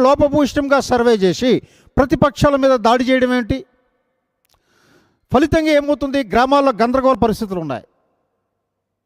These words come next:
తప్పులు దొర్లాయి. కొంతమందికి ఏంటంటే, రెండు ఎకరాల ముప్పై సెంట్లు ఉంటే రెండు ఎకరాలు ఇరవై సెంట్లు వస్తుంది. పది సెంట్లు ఎక్కడికి వెళ్ళిపోయాయి? కాకెత్తికి వెళ్ళిపోయిందా? వాటికి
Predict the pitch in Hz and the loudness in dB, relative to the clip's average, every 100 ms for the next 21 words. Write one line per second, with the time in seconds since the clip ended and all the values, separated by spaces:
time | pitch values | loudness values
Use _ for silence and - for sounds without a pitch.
0 | _ _ - 220 - 285 208 220 214 143 | _ _ -2 0 2 2 0 0 0 -2
1 | - _ _ _ _ _ _ _ _ _ | -6 _ _ _ _ _ _ _ _ _
2 | _ _ _ _ _ _ _ 240 240 254 | _ _ _ _ _ _ _ -4 0 0
3 | 262 285 277 285 277 277 240 214 226 240 | 0 0 0 0 0 0 0 0 -2 -6
4 | _ _ _ _ - 240 269 285 269 269 | _ _ _ _ -6 -2 0 2 2 2
5 | 269 240 240 277 277 254 269 254 262 240 | 0 0 2 2 2 2 2 2 2 4
6 | 254 240 254 233 240 254 202 226 226 - | 2 2 2 2 2 2 0 2 0 0
7 | 175 156 214 208 269 233 262 247 - _ | -2 0 0 0 -2 2 2 2 -4 _
8 | _ - 214 269 277 269 277 277 285 - | _ -6 -2 0 2 4 4 4 0 -2
9 | 226 254 262 226 254 233 233 262 311 349 | 0 2 0 2 2 2 4 2 0 -4
10 | _ _ _ _ _ _ _ _ _ _ | _ _ _ _ _ _ _ _ _ _
11 | _ - 170 294 254 | _ -2 2 2 2